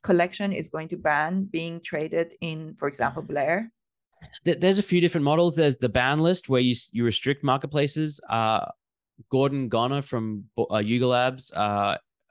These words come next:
Speaker 2: released, I don't know if you saw it, a, a Substack letter yesterday with a different proposal, and it was sort of like the reverse, where it's an allow list where you, you include marketplaces that you can trade on, um, and allow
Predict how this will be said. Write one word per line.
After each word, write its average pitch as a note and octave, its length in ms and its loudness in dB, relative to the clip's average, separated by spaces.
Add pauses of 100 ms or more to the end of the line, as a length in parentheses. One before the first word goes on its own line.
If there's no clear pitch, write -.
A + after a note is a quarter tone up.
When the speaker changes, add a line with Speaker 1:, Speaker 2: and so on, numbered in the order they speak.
Speaker 2:
released, A#2 460 0
I A2 80 0
don't A#2 100 -4
know A2+ 120 -4
if - 20 -12
you G2+ 60 -6
saw A2 260 -2
it, A2+ 40 0
a, B1+ 460 -2
a - 80 -12
Substack A2 500 -2
letter A2 200 0
yesterday A2 460 0
with G#2+ 200 0
a G#2 80 -4
different A#2 360 -4
proposal, A#2+ 520 0
and A2 80 2
it G#2+ 40 0
was G#2 140 -2
sort A2+ 140 -2
of A2 60 2
like G2+ 180 -2
the G#2+ 80 -6
reverse, G#2 460 2
where G#2 80 -2
it's - 100 -8
an G#2 60 -6
allow G#2 340 0
list D3 340 -2 (300)
where G#2+ 260 0 (360)
you, A2 140 2
you G#2+ 360 0
include B2 340 2
marketplaces A#2 480 0
that E2+ 100 -4
you E2 80 -6
can A2+ 240 -2
trade A#2+ 260 0
on, B2 280 0 (100)
um, G#2 300 -2
and G#2+ 140 -2
allow G#2+ 500 0